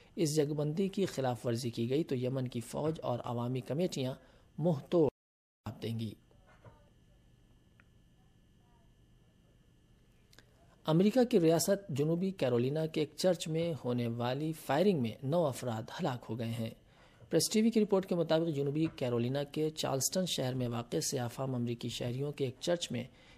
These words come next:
ایک مسلح شخص نے اندھا دھند فائرنگ کر دی، جس کے نتیجے میں نو افراد ہلاک ہو گئے ہیں۔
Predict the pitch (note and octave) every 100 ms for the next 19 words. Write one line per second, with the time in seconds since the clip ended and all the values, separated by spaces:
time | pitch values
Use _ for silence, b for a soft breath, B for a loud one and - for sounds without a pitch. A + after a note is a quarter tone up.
0 | - E3 D#3+ C#3 E3+ F3+ - - - G3
1 | C#3+ C3+ B2 B2+ C3 A2+ A2 A#2 A2+ A2+
2 | A#2 A2+ B B B B - D#3+ - F#3
3 | F3+ F#3+ G#3+ F3 F3 E3+ B2 A#2+ A#2 A#2+
4 | A2 A2 A#2 A#2 A#2 A#2+